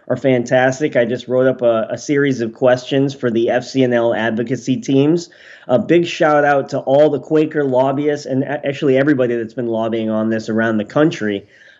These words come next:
Um, we, you know, we've seen hundreds and hundreds of lobby visits by the, uh, Quaker F C N L advocacy team. So huge shout out to them.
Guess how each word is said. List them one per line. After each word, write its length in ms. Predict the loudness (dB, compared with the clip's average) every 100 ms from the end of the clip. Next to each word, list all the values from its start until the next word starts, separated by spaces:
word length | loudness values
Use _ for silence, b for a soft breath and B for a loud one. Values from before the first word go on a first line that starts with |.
| b
Um, 320 | -4 -2 -2 -4
we, 580 | -2 4 6 6 4 -2
you 340 | -10 -8 -2 0
know, 140 | 0
we've 240 | 0 -2
seen 360 | -2 -2 2 2
hundreds 540 | 0 0 2 4 2 0
and 120 | -4
hundreds 480 | -2 0 0 0 -2
of 240 | -4 -4
lobby 420 | -2 2 2 2
visits 400 | -2 -2 -2 -6
by 300 | -4 -2 0
the, 260 | 0 -2 -2
uh, 200 | -2 -2
Quaker 420 | 0 -2 0 -2
F 140 | -2
C 160 | -2 -2
N 80 | 0
L 120 | 0
advocacy 520 | -2 -2 -4 -6 -6
team. 260 | -2 0 0
So 160 | -2
huge 240 | -2 -2 0
shout 240 | 2 4
out 140 | 2 0
to 100 | -2
them. 400 | 0 0 -2